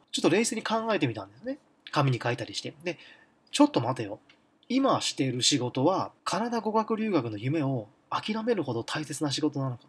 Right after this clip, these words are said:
何事にも代え難い仕事なのか」っていうふうに自分に問いかけてみたときに、まあ、その答えが、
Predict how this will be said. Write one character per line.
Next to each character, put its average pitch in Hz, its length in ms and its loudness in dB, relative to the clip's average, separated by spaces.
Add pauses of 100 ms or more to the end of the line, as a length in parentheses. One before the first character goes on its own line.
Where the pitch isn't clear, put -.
何 175 320 0
事 226 200 0
に 254 80 -2
も 196 140 0
代 - 280 0
え - 40 -6 (240)
難 220 240 -2
い 160 80 2
仕 - 160 4
事 147 160 4
な 170 140 0
の 143 100 -2
か」 147 160 -4
っ - 20 -20
て - 200 -6
い 123 80 -2
う - 20 -6
ふ 120 80 -4
う 110 60 -4
に 110 280 -8 (360)
自 175 100 0
分 165 140 4
に 160 100 4
問 160 140 6
い - 20 6
か 147 100 4
け 139 60 0
て 127 60 2
み 113 60 -2
た 110 100 -6
と 107 80 -6
き 104 100 -12
に、 123 340 -2 (400)
ま 185 120 4
あ、 - 20 4
そ 185 120 2
の 175 100 4
答 185 260 8
え - 20 10
が、 117 360 2